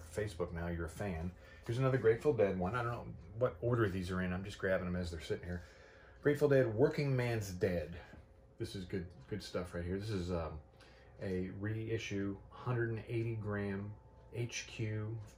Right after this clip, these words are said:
premium vinyl. Let's see, the original release date of this particular album was nineteen seventy.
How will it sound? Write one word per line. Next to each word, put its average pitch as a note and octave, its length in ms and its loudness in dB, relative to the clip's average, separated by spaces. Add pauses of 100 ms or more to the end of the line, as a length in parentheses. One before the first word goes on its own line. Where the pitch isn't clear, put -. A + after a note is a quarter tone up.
(160)
premium A#2 760 0
vinyl. G2+ 500 0 (920)
Let's - 140 -6
see, G#2+ 140 2
the F2+ 160 2
original C3 600 2 (540)
release G#2+ 600 -2
date C#3 300 0
of F#2+ 220 -4
this C3 160 2
particular G#2+ 520 -4
album C3 460 -4
was G2 680 -2 (800)
nineteen D#3 1160 -4 (140)
seventy. G#2 760 -2